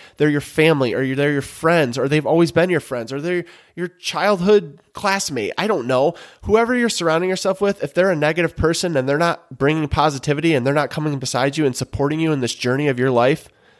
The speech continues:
cut them out. Sorry. Next. Working out.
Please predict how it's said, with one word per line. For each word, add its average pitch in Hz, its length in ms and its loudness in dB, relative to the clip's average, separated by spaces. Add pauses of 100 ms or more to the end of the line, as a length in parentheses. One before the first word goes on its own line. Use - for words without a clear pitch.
(140)
cut - 160 -4
them 156 160 0
out. - 320 -6 (220)
Sorry. 156 440 2 (720)
Next. - 480 -6 (1200)
Working 220 440 0
out. 156 420 -4